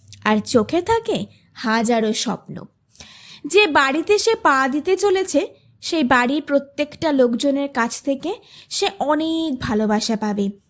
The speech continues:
অনেক স্নেহ, মায়া, মমতা, সমস্ত কিছু পাবে এই আশায়, যেমনটি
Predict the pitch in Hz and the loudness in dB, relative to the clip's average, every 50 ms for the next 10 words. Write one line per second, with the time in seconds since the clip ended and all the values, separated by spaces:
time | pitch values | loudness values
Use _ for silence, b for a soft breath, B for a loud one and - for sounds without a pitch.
0 | - - - 240 247 247 240 233 - - - - 277 262 269 247 247 269 254 262 | -10 -2 0 2 2 2 0 0 -4 -8 -6 -4 -2 -2 0 0 0 0 0 2
1 | 254 254 240 226 220 220 226 233 226 240 240 233 226 220 214 220 226 220 - 226 | 2 2 2 2 2 2 0 0 0 0 0 0 0 0 0 -2 -2 -2 -2 -4
2 | 233 294 B B B B B B - - - 370 359 339 359 381 392 381 339 - | -4 -4 B B B B B B -6 -4 -2 -2 0 0 0 0 0 0 0 -2
3 | - - 339 262 - 254 220 - 240 214 - 208 214 208 262 381 403 - - 233 | -2 -2 -4 -2 -2 -2 -2 -2 -2 -2 0 -2 0 0 0 -2 -2 -2 0 2
4 | 226 226 220 208 196 202 - - 208 - - 214 - _ _ _ _ _ _ _ | 2 2 2 0 -2 -2 -4 -6 -6 -8 -10 -14 -18 _ _ _ _ _ _ _
5 | B B B B B B B B B B B B - 285 359 349 359 359 403 403 | B B B B B B B B B B B B -2 2 2 4 4 2 2 0
6 | 381 - 415 | 2 2 2